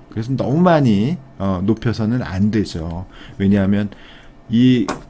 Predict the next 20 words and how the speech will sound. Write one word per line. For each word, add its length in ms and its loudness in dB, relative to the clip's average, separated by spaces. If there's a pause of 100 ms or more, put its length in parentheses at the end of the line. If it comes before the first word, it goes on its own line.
항상 440 0
우리가 460 2 (1120)
코끝에 800 -4
연골을 760 2 (340)
높게 340 0
쌓아두잖아요. 1160 0 (360)
예, 280 -2 (260)
그걸로 320 6
끝나는 360 2
게 100 0
아니죠. 640 -4 (500)
어, 280 -8 (360)
우리가 220 0
수술이 400 0
끝나려면 800 2 (680)
피부가 420 -2
완전히 560 -2
깨끗하게 680 -6
덮어줘야 580 -4
되고 460 -8